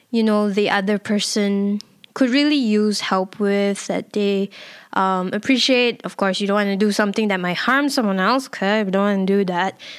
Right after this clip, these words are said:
But just even a simple smile, just telling someone to have a good day and, like, really mean it.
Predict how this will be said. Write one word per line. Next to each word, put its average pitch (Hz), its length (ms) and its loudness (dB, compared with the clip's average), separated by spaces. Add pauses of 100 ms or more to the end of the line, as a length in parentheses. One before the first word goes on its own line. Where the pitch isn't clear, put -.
(140)
But 247 140 0
just 294 500 -2 (280)
even 233 240 2
a 208 120 2
simple 262 420 2
smile, 202 560 2
just 196 200 -4
telling 214 320 0
someone 196 840 0
to - 160 -8
have 196 200 0
a - 20 0
good 208 300 0
day 208 260 2
and, 185 220 -2 (220)
like, 220 160 -2
really 277 300 2
mean 208 380 2
it. 208 300 0